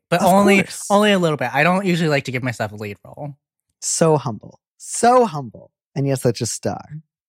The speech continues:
Speaker 1: Are you gonna, are you gonna wear a, a cowboy hat for the party?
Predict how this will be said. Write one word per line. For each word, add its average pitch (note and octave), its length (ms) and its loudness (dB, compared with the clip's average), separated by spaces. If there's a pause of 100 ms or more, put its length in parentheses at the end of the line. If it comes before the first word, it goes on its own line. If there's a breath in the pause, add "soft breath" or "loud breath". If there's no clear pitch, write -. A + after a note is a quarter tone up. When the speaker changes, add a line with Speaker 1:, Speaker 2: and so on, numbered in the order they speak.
(380)
Speaker 1:
Are E3+ 80 0
you F#3+ 120 0
gonna, G3+ 360 2
are E3+ 80 0
you F#3+ 80 0
gonna G#3 220 0
wear F3+ 240 2
a, D3+ 340 -2
a C3 140 -4
cowboy D#3+ 500 -2
hat F3 400 -4 (1080)
for C3+ 580 -2
the C#3 80 -8
party? D#3+ 480 -6